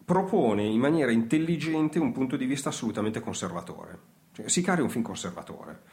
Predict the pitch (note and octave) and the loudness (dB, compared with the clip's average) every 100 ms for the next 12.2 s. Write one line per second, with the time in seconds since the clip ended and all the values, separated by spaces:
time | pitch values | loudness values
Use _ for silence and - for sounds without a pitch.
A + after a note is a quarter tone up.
0 | - - - - - A2+ A2+ - C3 C3 | -20 -20 -20 -8 0 2 2 0 2 2
1 | C3+ B2+ A#2+ A#2+ A#2 G#2 - A#2 A2+ A#2+ | 4 4 2 0 -4 -4 -2 0 2 2
2 | A#2+ B2 G#2+ - A2+ A2+ - G#2+ A2 A#2+ | 2 0 -2 -2 -2 -2 -4 -2 0 0
3 | A2 A2 G2+ G2 G#2+ G#2 G#2+ G#2+ G#2+ G#2+ | 0 0 -2 -2 -4 -2 0 0 -2 -4
4 | G#2+ G2+ F#2+ F#2 - _ _ _ _ _ | -6 -6 -8 -12 -20 _ _ _ _ _
5 | _ _ - - D#3+ - C#3+ D3 C#3 A#2 | _ _ -18 2 2 4 4 4 2 0
6 | C#3 C#3 D3 D#3 C3+ - B2+ C3 C3 - | -2 0 2 2 0 -2 0 0 -4 -16
7 | - _ A#2 E3+ D#3 C3 A2+ A2 D#3 - | -20 _ 0 2 2 2 0 0 -2 -2
8 | A#2 C#3+ C#3+ C#3+ - F#3 F3 E3+ - F#3 | 0 0 0 -2 -2 -2 -2 -2 0 4
9 | F3 F3 F3 D3 A#2 - E3 D#3+ A2 G#2+ | 4 6 4 4 0 0 0 2 2 0
10 | G#2+ B2+ D3 C3+ D#3 D#3+ E3 D#3+ E3 E3+ | 0 0 0 0 2 2 2 2 2 2
11 | B2 G#2+ F2 G#2+ C3 C3 D3 D3 E3 E3 | 0 -2 0 0 0 0 0 2 2 2
12 | F3+ F#3 | 2 0